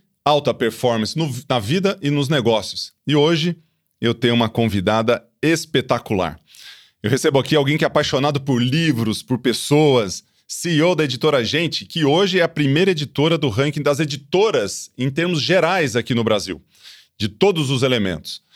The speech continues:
E palestrante, fundadora da Imersão Bestseller, ex-presidente da Câmara Brasileira do Livro, a C B L, por dois mandatos seguidos,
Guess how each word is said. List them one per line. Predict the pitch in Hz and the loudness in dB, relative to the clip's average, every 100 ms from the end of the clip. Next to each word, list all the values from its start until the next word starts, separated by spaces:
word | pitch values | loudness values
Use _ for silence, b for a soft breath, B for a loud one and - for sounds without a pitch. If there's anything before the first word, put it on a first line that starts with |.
| b b | b b
E | - 123 123 113 | -2 0 0 0
palestrante, | 151 135 117 160 165 151 131 | 0 0 2 2 0 0 -2
fundadora | 139 127 120 139 | 0 2 2 2
da | 123 | 2
Imersão | 123 117 - 123 | 2 0 0 0
Bestseller, | 110 101 - 143 139 139 - - | 2 0 0 2 2 -2 -6 0
ex-presidente | 175 - 151 135 135 120 | 0 0 -2 0 0 0
da | 127 | -2
Câmara | 135 127 | 0 0
Brasileira | 113 120 107 113 107 | 0 0 0 -2 0
do | 101 | -2
Livro, | 117 180 165 | 0 0 0
a | |
C | 120 123 | -2 -4
B | 104 101 | 0 2
L, | 120 156 170 165 B B B - | 2 0 -2 -6 B B B -4
por | 113 | 0
dois | 131 139 | 2 2
mandatos | 123 110 110 - | 0 0 0 -2
seguidos, | 98 104 175 - | -4 -4 -4 -8